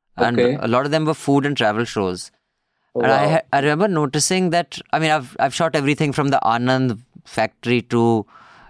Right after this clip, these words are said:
Speaker 1: you know, that very famous restaurant, I don't know if it still exists, where you don't have to, there's no price, like, you pay what you want to. It's in Ahmedabad. It's called Seva Cafe or something.
Speaker 2: Seva Cafe, yes, yes.
Speaker 1: Um, so, in fact, they told me, I said,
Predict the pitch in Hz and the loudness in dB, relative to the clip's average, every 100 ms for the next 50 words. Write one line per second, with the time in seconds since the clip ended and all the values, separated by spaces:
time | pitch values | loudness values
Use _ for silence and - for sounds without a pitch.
0 | - 104 104 107 - - - 113 123 - | -6 -2 0 -2 -4 -14 -8 -4 -4 -4
1 | - 92 120 123 131 113 117 - 113 - | -10 -2 0 0 0 0 -2 -2 -4 0
2 | 120 117 127 127 - 123 95 113 107 - | 0 0 0 -2 -2 -2 0 0 0 -4
3 | 113 117 123 117 123 127 127 - 143 131 | -2 0 0 0 0 0 -2 -2 0 2
4 | 120 - _ - 123 127 127 165 165 _ | 0 -8 _ -6 -2 -2 0 0 -2 _
5 | - 120 101 - 120 - 135 127 - 135 | -4 -2 -2 -2 -4 0 0 0 0 0
6 | 127 123 120 104 98 - 78 - - 135 | 0 0 0 0 -2 -8 -12 -12 -8 -4
7 | 127 113 120 107 92 98 - - 127 - | -2 -2 -2 0 -2 -4 -6 -2 -2 -2
8 | 123 113 123 107 101 95 92 90 82 - | -2 0 0 -2 -2 -4 -6 -6 -10 -14
9 | 87 - _ 139 131 117 107 98 - 98 | -14 -18 _ 0 0 0 -2 -2 -4 -4
10 | 98 95 - - - - 92 98 95 92 | -4 -6 -12 -16 -16 -6 -2 0 -2 -4
11 | 90 92 90 87 - - - 120 110 117 | -6 -8 -10 -12 -14 -10 -6 -4 -4 -4
12 | 135 127 127 117 - - _ 120 120 143 | -6 -2 -2 -2 -6 -20 _ -2 0 0
13 | - 107 107 143 120 | -2 -2 -2 -6 -8